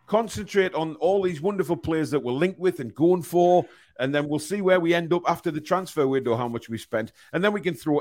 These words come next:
egg custard pies right back at the media because they know nothing. No, nobody from the Newcastle hierarchy is gonna go out and say, "Yeah, this is all we've got to spend.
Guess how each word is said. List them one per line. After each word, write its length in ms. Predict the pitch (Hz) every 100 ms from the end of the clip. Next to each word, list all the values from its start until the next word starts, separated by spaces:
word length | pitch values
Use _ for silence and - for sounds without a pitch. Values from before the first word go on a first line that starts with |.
| -
egg 180 | 143 -
custard 380 | 139 - 127 -
pies 380 | 123 117 110 _ _
right 420 | 113 123 151 147 -
back 160 | 123 113
at 140 | 110
the 80 | 110
media 440 | 113 110 95 90
because 340 | 82 117 139 120
they 100 | 170
know 200 | 214 240
nothing. 440 | 226 233 165 117 - _ _ -
No, 160 | 180 208
nobody 460 | 226 247 214 202
from 180 | - 185
the 80 | 180
Newcastle 480 | 196 196 175 175 156
hierarchy 460 | 170 160 127 131
is 100 | 127
gonna 160 | 185 165
go 180 | 160 160
out 160 | 139
and 80 | 127
say, 220 | - 135 - _ _
"Yeah, 160 | 113 104
this 180 | 104 110
is 100 | 104
all 120 | 101
we've 140 | 101
got 180 | 101 101
to 60 | 95
spend. 400 | - 95 92